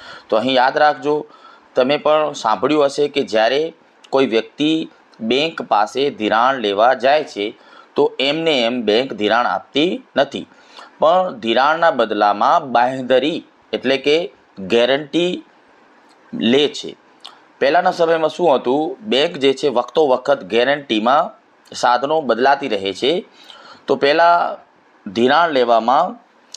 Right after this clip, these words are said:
એની સાથે બે જવાબદાર કે જિમ્મેદાર કે જામીન લોકો જતા હતા. મૂળ વ્યક્તિ માની લો કે ધિરાણ મેળવે છે, અહીં આપણે ઉદાહરણ લઈએ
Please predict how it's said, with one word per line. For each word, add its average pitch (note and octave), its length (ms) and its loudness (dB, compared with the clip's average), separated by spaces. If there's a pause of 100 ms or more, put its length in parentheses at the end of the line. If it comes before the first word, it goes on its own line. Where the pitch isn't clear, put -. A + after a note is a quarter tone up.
(160)
એની E3 220 0
સાથે D3+ 640 0 (480)
બે D#3 440 0 (160)
જવાબદાર C#3+ 560 2
કે C#3+ 140 -6
જિમ્મેદાર C#3 640 0 (360)
કે C3+ 100 0
જામીન B2 440 0
લોકો B2 360 0
જતા A2 320 0
હતા. A#2 540 0 (400)
મૂળ C#3+ 280 2
વ્યક્તિ C3+ 420 0
માની A2 300 -2
લો G#2+ 140 0
કે C3 360 -2 (300)
ધિરાણ B2+ 380 2
મેળવે A2+ 360 -4
છે, C3+ 100 -4
અહીં C#3 260 0
આપણે C#3 180 0
ઉદાહરણ C#3+ 320 2
લઈએ C3 480 -4